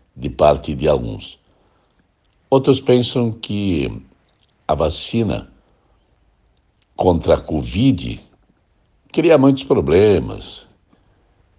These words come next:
eh, prejudica órgãos, dá câncer, uma série de coisas. Não sou especialista nisso,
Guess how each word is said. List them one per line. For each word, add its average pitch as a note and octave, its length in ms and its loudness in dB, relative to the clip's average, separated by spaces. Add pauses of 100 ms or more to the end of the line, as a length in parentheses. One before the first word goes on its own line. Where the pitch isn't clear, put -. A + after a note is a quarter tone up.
eh, C2+ 340 -4
prejudica E2+ 720 -2
órgãos, C2+ 1080 2 (220)
dá D#2+ 200 4
câncer, F2 880 0 (200)
uma C#3 120 -8
série C#3 240 -2
de A#2+ 120 -6
coisas. - 380 -8 (2500)
Não A2 560 4
sou A2 300 0
especialista C2+ 800 -2
nisso, B1+ 440 -10